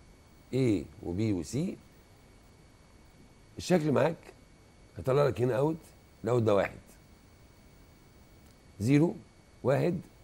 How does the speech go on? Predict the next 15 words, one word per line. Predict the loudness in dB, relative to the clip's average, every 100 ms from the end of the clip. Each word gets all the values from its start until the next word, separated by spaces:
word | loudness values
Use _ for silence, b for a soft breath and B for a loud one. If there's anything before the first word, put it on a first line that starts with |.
| -20 -12 -4
زيرو، | 0 0 -2 -10 -20 -20 -6
وطلع | 0 8 10
واحد. | 10 6 0 -12 -20 -20 -20 -14 -4
هو | -2
قال | -2
لي | -2
كده، | -4 -4 -12 -20 -20 -20 -20 -20 -20 -20 -20 -20 -20 -8 0
واحد، | 4 4 2 -2 -12 -20 -6
واحد، | 0 2 2 0 -2 -10 -20 -20 -20 -12 -2
زيرو، | 2 2 2 -4 -18 -20 -20 -2
طلع | 2 4 6
واحد، | 4 2 -4 -16 -20 -20 -20 -20 -20 -20 -20 -20 -20 -20 -20 -20 -20 -20 -20 -20 -20 -20 -20 -20 -20 -20 -20 -20 -20 -20 -20 0
واحد، | 6 6 6 2 -4 -16 -20 -16 -2
واحد، | 2 4 2 2 -4 -18 -20 -20 -2
واحد، | 4 4 4